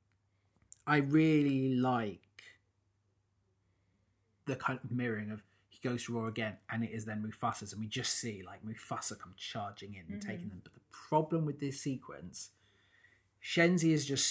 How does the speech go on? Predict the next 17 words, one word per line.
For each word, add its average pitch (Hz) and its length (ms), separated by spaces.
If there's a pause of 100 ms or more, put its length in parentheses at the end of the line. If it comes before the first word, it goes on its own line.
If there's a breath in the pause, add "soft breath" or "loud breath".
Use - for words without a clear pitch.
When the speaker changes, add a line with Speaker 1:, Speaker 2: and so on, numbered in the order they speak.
Speaker 1:
stood 165 280
there 147 180
in 151 80
the 151 80
background, 120 480
Speaker 2:
She 214 140
could 202 160
just - 180
eat - 200
him. 165 200
Speaker 1:
right 170 300
by 143 200
both 151 500
cubs. 123 480 (140)
She - 340
could - 260
easily, 160 680